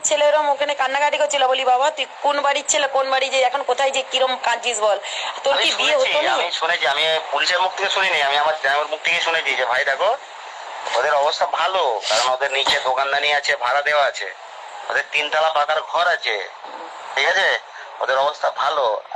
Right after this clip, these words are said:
Speaker 2: যা করেছে বাবা মা করেছে, ছেলে লাফাঙ্গা, বন্ধু বান্ধবদের সাথে মিশে নষ্ট হয়ে গেছে, খারাপ হয়ে গেছে। আমি তখন একটা কথা বললাম, দেখো যাবো, মেয়ে যেমন খারাপ হয়েছে, মেয়েকে তো আর,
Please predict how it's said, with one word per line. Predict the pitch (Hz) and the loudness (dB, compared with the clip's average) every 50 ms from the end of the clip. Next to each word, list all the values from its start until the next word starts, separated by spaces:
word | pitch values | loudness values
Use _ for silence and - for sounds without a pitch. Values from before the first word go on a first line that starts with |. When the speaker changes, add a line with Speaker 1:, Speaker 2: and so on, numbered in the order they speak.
| - - | -8 -4
Speaker 2:
যা | - 107 110 117 | -2 -2 -2 0
করেছে | - 139 139 147 156 147 | 0 0 0 0 0 0
বাবা | 131 131 135 143 147 | 2 2 4 4 4
মা | 151 147 | 2 2
করেছে, | 147 151 147 139 123 120 - | 2 0 0 0 -2 -2 -2
ছেলে | - - 110 120 131 143 | -2 0 0 0 2 2
লাফাঙ্গা, | 143 143 147 160 156 151 135 110 98 92 90 - - - - - - - - - - | 2 2 2 2 0 2 2 2 0 0 -2 -6 -10 -18 -18 -18 -18 -16 -10 -4 -2
বন্ধু | 110 113 117 123 127 | -2 0 2 2 2
বান্ধবদের | 135 135 135 135 139 | 2 2 0 0 0
সাথে | - 143 135 151 147 | -2 -2 -2 -2 -2
মিশে | 135 135 139 151 165 170 | -2 -2 -2 0 0 2
নষ্ট | 156 147 156 151 - 160 | 2 2 0 0 0 0
হয়ে | 147 131 120 | 2 2 4
গেছে, | 110 101 - 98 95 - | 2 0 0 -4 -10 -6
খারাপ | - 135 139 156 156 | -2 0 0 0 2
হয়ে | 156 135 123 | 0 0 0
গেছে। | 110 104 - - - - - - - - - - - | 0 -2 -4 -8 -16 -18 -18 -18 -16 -16 -12 -8 -4
আমি | 113 139 147 | -4 -2 0
তখন | 165 175 180 | 0 2 2
একটা | 170 - - 160 170 | 0 0 0 2 2
কথা | 175 170 160 | 2 4 4
বললাম, | 156 147 139 139 | 2 2 2 2
দেখো | 123 123 127 131 | 0 0 0 0
যাবো, | 131 131 131 131 143 156 175 - - - - - 508 523 - 571 571 554 539 523 523 - - - - - - - | 0 0 0 0 -2 -4 -8 -10 -14 -16 -10 -8 -4 -2 0 0 0 0 0 0 0 0 0 0 -2 -2 -2 0
মেয়ে | 156 180 208 214 214 | 0 2 2 2 2
যেমন | 208 208 202 202 202 | 2 2 2 2 2
খারাপ | 190 190 170 165 165 - | 2 0 0 0 0 0
হয়েছে, | 147 143 - 147 - - - - - - | -4 -4 -4 -4 -6 -6 -8 -10 -10 -6
মেয়েকে | 120 120 127 135 139 - 156 156 | -2 0 0 0 0 0 0 0
তো | 170 170 | 2 2
আর, | 175 | 2